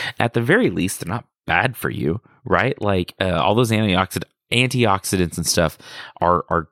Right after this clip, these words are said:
going to help you. They're, they're good in your system. You know, where you have to be careful is adding a lot of extra sugars and things like that. Um, one other thing I, I looked into, or a couple other things I looked into, thinking about some of the healthier or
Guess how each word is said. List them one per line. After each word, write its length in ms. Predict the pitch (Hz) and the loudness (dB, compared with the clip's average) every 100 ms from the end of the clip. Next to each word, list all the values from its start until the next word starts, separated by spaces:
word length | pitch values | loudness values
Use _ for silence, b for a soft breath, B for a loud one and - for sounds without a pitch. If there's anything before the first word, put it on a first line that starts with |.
| _ - | _ -6
going 160 | 76 | -6
to 60 | 76 | -4
help 220 | 76 64 | -4 -4
you. 120 | 60 - | -10 -6
They're, 240 | 92 95 - | 0 0 0
they're 160 | 98 | -2
good 240 | 85 98 92 | 2 2 2
in 100 | 87 | -2
your 80 | |
system. 440 | 78 67 - 57 - B B - | -2 -4 -4 -6 -8 B B 0
You 120 | 180 | 2
know, 160 | 180 | 4
where 200 | 156 151 | 4 2
you 120 | 170 160 | 2 2
have 160 | 143 | 0
to 60 | 120 | -2
be 80 | 110 | -2
careful 380 | - 92 95 | 0 0 2
is 120 | 90 - | 0 2
adding 300 | 85 85 87 | 0 0 0
a 80 | 87 | 0
lot 180 | 82 82 | 2 2
of 100 | 76 | 0
extra 360 | - - - | -2 -4 -4
sugars 580 | - - 69 73 71 - | -2 -2 -2 -4 -4 -6
and 120 | 76 73 | -10 -8
things 280 | 78 - | -8 -6
like 160 | 76 - | -8 -4
that. 240 | 92 80 - _ B B B B B 147 | -2 -2 -2 _ B B B B B 2
Um, 240 | 151 143 - | 2 0 -2
one 280 | 131 180 262 | 2 4 4
other 220 | 247 202 | 4 2
thing 320 | - 156 127 | 2 2 4
I, 100 | 107 - | 2 2
I 140 | 104 104 | 2 2
looked 340 | 95 101 - | 2 0 2
into, 300 | 82 87 165 | 0 2 2
or 80 | 139 | 2
a 40 | |
couple 300 | - 165 160 | 2 0 2
other 180 | 139 110 | 0 0
things 300 | 101 101 90 | -2 -2 0
I 60 | 87 | 0
looked 260 | 85 - | 0 -2
into, 380 | 80 78 90 90 | -6 -2 0 0
thinking 360 | - 87 87 87 | 0 -4 -2 -2
about 380 | 78 80 78 B B B - | 0 0 0 B B B -2
some 180 | 135 | 0
of 60 | 113 | 2
the 80 | - | 0
healthier 760 | - 123 113 - 92 90 87 | 0 0 0 0 2 4 2
or 220 | - 87 | 2 -2